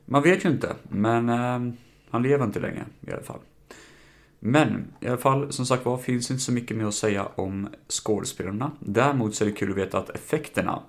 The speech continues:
i den här filmen, och det är det filmen gör, är mest känd för, det är Ray Harryhausen. Eh, eller Ray Harryhausen, <laughs> som jag brukar säga. Ray Harryhausen.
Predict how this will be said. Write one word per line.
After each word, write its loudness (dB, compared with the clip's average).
i -10
den 0
här 0
filmen, -8
och -4
det 6
är 8
det 8
filmen 4
gör, 0
är 0
mest -2
känd 4
för, 2
det 6
är 6
Ray 6
Harryhausen. 0
Eh, 0
eller 2
Ray 8
Harryhausen, 6
<laughs> -8
som 0
jag 4
brukar 0
säga. 0
Ray 12
Harryhausen. 12